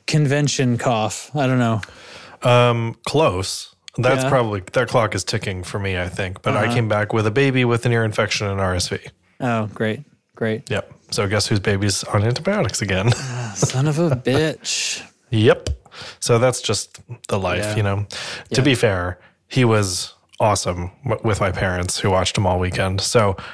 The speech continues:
Speaker 1: So they didn't
Speaker 2: uh,
Speaker 1: have to deal with it.
Speaker 2: in, correct. So he was, he was killer. He had a great time. They had a great time. Um, all was good. And we had an outstanding time in Philadelphia for pax Unplugged. So,
Speaker 1: Sweet.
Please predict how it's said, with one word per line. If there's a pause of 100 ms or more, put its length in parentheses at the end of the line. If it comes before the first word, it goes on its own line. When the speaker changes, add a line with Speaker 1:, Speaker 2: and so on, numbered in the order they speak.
(120)
Speaker 1:
So
they
didn't
Speaker 2:
uh,
Speaker 1:
have
to
deal
with
it. (360)
Speaker 2:
in, (100)
correct. (140)
So
he
was,
he
was (120)
killer.
He
had
a
great
time.
They
had
a
great
time. (300)
Um,
all
was
good. (400)
And
we
had
an
outstanding
time
in
Philadelphia (220)
for
pax
Unplugged. (420)
So,
Speaker 1:
Sweet.